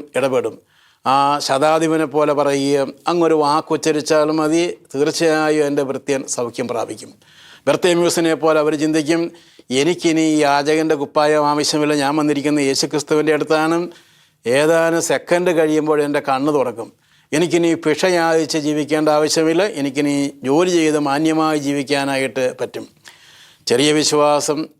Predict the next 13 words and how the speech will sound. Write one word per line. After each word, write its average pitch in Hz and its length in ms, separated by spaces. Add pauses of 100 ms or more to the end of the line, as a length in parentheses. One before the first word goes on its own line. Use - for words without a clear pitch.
(140)
വലിയ 131 280
വിശ്വാസം, 151 720 (760)
വിശ്വാസമുള്ളവർ, 151 920 (300)
വിശ്വാസമില്ലാത്തവർ, 147 1120 (540)
പിശാചിൻ്റെ 151 580
വിശ്വാസം, 156 640 (380)
ഇങ്ങനെ 147 240
ധാരാളം 156 580
കാര്യങ്ങൾ 151 360
വിശ്വാസവുമായി 147 840
ബന്ധപ്പെടുത്തി 139 720
ബൈബിൾ 135 300
പറയുന്നുണ്ട്. 120 520